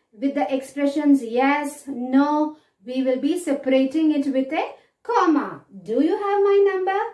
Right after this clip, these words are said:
Yes, comma, "I have." Isn't it clear, the usage of comma? Okay, now three more questions are there for you as homework. Now one more exercise is there. What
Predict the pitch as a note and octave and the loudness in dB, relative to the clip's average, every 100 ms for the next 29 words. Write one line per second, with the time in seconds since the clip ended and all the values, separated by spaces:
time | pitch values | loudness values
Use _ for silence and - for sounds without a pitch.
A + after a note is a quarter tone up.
0 | - _ _ _ _ F#3+ A3+ F4+ D4+ - | -14 _ _ _ _ -4 -2 0 -2 -6
1 | - - _ _ - B3+ C4 G4+ - _ | -18 -20 _ _ -8 -4 -2 -4 -10 _
2 | _ _ B4 C5 G4+ F#4 A#3 - C#4 - | _ _ -2 -2 0 0 0 -2 -10 -16
3 | _ _ _ _ _ _ - D#4 F4+ F#4+ | _ _ _ _ _ _ -10 -2 2 2
4 | F#4+ G4 G4 - _ _ _ D#4+ E4+ F4+ | 4 0 -2 -20 _ _ _ -6 0 0
5 | F#4 G4 - _ _ B3+ D4 D4 C#4 E4 | 0 -4 -12 _ _ -4 0 0 0 0
6 | F4+ F4+ F4+ E4+ E4 F4+ G4 F#4+ _ _ | -2 -4 0 2 2 0 -2 -8 _ _
7 | _ _ - A3+ G#3+ - - _ - B3 | _ _ -14 -10 -8 -10 -14 _ -4 0
8 | C#4 D#4 - - G#4+ G4+ F4+ F4 C#4+ D#4+ | 2 0 -4 0 2 4 0 -2 -2 0
9 | D#4 D4 C#4 C#4+ C#4+ D4+ D4+ A#4 - _ | 0 0 0 -2 -2 -2 -2 -4 -8 _
10 | - C4 B3+ - - - C#4 A#3+ F#3+ D3+ | -6 -4 -4 -6 -14 0 2 2 -4 -12
11 | - _ _ _ - G#4+ G#4+ G#4+ A4 G#4+ | -16 _ _ _ -6 0 2 2 2 0
12 | G4+ G4+ G#4 G4+ G4+ F#4+ F#4+ F#4+ F#4+ | -2 -2 -2 2 0 0 -4 -4 -2